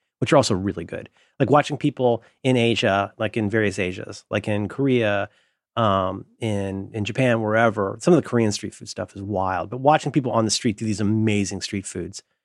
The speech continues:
like, just really cool, like, you know, rice and various kinds of things. Um, anyhow, so teppanyaki, uh, the short version is, uh, think Benihana. So, like, if you've ever been to Benihana where they do the tricks and the jake-, the japes and the jibes, and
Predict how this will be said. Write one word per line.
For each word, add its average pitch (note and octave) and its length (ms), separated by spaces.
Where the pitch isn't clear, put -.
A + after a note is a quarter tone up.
like, A2 120
just - 260
really D3+ 600
cool, G#2+ 340
like, G2+ 180
you A2+ 80
know, G2 120
rice G2+ 580
and G2+ 360
various G#2 280
kinds G2 220
of F#2+ 80
things. G2 240
Um, C#3+ 240
anyhow, D#3 480
so - 160
teppanyaki, D3+ 800
uh, C3+ 240
the A#2+ 120
short F#3+ 220
version C3+ 360
is, A#2 400
uh, B2+ 120
think C#3 220
Benihana. G2 480
So, - 120
like, B2+ 80
if - 20
you've C3 100
ever D#3 100
been C#3+ 120
to C#3 80
Benihana A#2 540
where A2+ 120
they G#2 80
do A2 140
the A2 80
tricks - 420
and A2 140
the G#2 80
jake-, G#2 260
the A2 60
japes A#2+ 320
and C3 80
the A#2+ 60
jibes, A2 380
and G#2+ 220